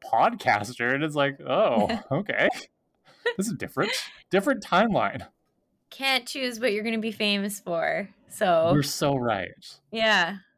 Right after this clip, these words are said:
Speaker 2: Yeah.
Speaker 1: Well, Becky, I just, thanks for having this chat with me. It's just so lovely to hang out with you.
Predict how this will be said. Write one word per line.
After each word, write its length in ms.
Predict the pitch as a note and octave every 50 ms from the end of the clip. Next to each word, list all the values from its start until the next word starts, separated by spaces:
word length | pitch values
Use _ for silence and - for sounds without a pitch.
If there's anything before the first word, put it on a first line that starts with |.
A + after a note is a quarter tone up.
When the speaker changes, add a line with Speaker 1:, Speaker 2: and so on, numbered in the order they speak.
| _ _ -
Speaker 2:
Yeah. 380 | F#3+ G3+ A#3+ C4 A3 F3 D#3+ E3+ F#3 - _ _ _ _ _ _ _ _ _ _ _ _ _ _ _ _ _ _ _ _ _ _ _ -
Speaker 1:
Well, 180 | A2+ A2+ A2 G2+
Becky, 480 | A2+ G#2+ G#2 - A2 G#2 G2+ G2+ A2 - _ _ -
I 160 | G#2+ G2+ G2
just, 520 | G2 F#2+ F#2 F2+ - - - _ _ _ _ _ _ _ _ _ _ _ _ _ _ _ -
thanks 180 | B2 A#2+ A#2
for 80 | - A#2
having 200 | A2 G#2 G#2 F#2+
this 100 | F2+ -
chat 220 | - - F2 -
with 140 | B2 A2 - C3
me. 140 | C#3 D3 - -
It's 120 | A2+ -
just 140 | B2+ A#2 -
so 100 | - C3
lovely 320 | B2+ B2 A#2+ A#2 A#2 A2+
to 60 | G#2
hang 160 | F#2 G2+ F#2+ F2+
out 120 | F2 F2
with 160 | F2+ F2+ - F#2+
you. 220 | F#2 F2 F2